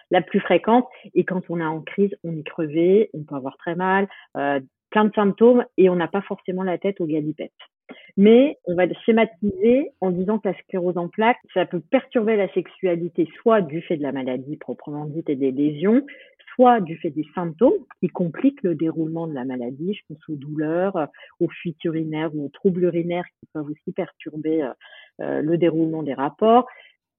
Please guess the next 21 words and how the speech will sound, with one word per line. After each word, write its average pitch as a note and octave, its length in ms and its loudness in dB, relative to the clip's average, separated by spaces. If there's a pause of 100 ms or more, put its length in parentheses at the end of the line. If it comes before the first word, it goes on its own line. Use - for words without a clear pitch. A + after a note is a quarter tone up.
Ça G3 100 4
peut G#3 140 0
être A#3 220 2
aussi G3+ 320 -2
en F3 100 -4
lien, F#3+ 420 0 (120)
et D#3+ 80 -4 (100)
ça F#3 160 -6
c'est C#3 140 -12
très - 200 -6
fréquent, G3+ 360 -6
aux G3 60 -6
facteurs F#3+ 400 -6 (100)
psychologiques. F3 680 -4 (300)
Que - 160 -2
ce - 60 -4
soit G3 160 2
la - 100 -8
sclérose F3 300 -6
en F3+ 100 -4
plaques G3 400 -2